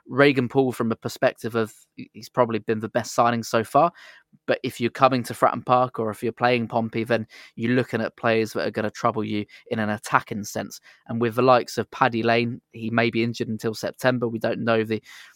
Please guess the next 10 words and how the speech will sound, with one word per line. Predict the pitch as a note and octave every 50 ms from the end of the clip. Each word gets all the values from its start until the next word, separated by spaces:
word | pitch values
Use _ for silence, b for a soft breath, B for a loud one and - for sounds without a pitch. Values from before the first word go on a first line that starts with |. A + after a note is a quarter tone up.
| B B _
the | - A2+ A2 A2
overall | A2 A#2 A#2 G#2+ A2+ G#2+ G#2+ G#2+ G#2+
sort | - A2 - A2+
of | -
diagnosis | A#2+ A2 A2 A2 A2+ A2 A2 - - A2+ G#2+
of | A2 G#2+
his | A2 G#2 A2 A#2
recent | A2 G#2+ G2+ - - - A2+
knock, | A#2+ B2 A#2+ - - -
but | A2+ G#2 -